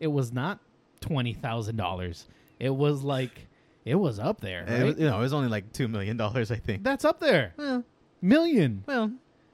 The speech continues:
Speaker 1: Million.
Speaker 2: most of that went to Bruce Campbell 'cause of
Speaker 1: Ask
Speaker 2: that chin.
Speaker 1: a-,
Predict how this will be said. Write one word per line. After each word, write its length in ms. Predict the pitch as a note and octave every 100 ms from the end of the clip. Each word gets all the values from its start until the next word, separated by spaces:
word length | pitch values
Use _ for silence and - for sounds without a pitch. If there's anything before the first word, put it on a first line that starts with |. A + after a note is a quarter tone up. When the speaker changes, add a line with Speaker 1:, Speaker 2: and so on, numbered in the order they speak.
| _ -
Speaker 1:
Million. 640 | B3+ E4 D#4+ E4 D#4 B3
Speaker 2:
most 260 | F3 C#3+ C3+
of 60 |
that 160 | C3 G#2+
went 160 | A#2+ A2+
to 60 |
Bruce 200 | G#2 A#2
Campbell 420 | - A2 G#2 F#2 F#2+
'cause 120 | A2
of 60 | F#3+
Speaker 1:
Ask 200 | A3+ A3+
Speaker 2:
that 40 |
chin. 320 | - G#2+ F#2+ F#2 _ _ _
Speaker 1:
a-, 320 | D#3+ F3+ A3+